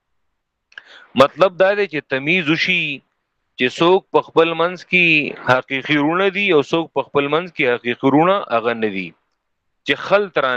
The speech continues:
نه شي. دراصل چې ته کله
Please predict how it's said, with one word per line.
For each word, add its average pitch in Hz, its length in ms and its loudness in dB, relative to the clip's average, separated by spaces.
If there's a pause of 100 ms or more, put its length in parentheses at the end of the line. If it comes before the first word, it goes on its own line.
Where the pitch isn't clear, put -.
نه 113 140 -8
شي. 104 160 -8 (1600)
دراصل 180 400 2 (120)
چې 151 160 -2
ته 175 80 -2 (100)
کله 175 180 0